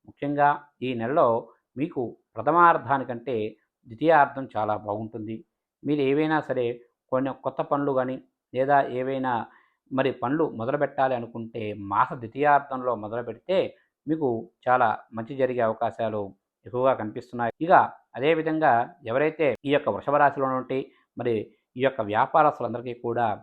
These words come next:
ఈ నెలంతా కూడా చాలా బాగుందనే చెప్పాలి. లాభాలను అయితే ఆర్జించే అవకాశాలు ఎక్కువగా ఉన్నాయండి.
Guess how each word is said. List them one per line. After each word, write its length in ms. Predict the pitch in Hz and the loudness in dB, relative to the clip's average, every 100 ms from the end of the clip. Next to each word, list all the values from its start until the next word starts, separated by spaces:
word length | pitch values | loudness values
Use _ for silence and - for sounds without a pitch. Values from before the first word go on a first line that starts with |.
| _ _ - | _ _ -6
ఈ 100 | 123 107 | -4 -4
నెలంతా 380 | - 107 127 123 | -4 -6 -2 -2
కూడా 220 | 113 120 | 0 -2
చాలా 260 | 117 107 107 | -2 -2 -2
బాగుందనే 520 | 95 101 110 117 120 | -2 -2 -2 -4 -6
చెప్పాలి. 460 | 117 110 - 113 110 113 _ - | -8 -6 0 0 -2 -8 _ -8
లాభాలను 500 | 107 117 139 143 127 | 2 4 6 6 4
అయితే 160 | 117 131 | 0 -2
ఆర్జించే 360 | 104 123 127 117 | -2 -6 -2 -2
అవకాశాలు 360 | 110 113 104 | -2 -4 -8
ఎక్కువగా 300 | - 120 120 113 | -10 -4 0 0
ఉన్నాయండి. 460 | 110 113 113 117 | 0 -4 -4 -6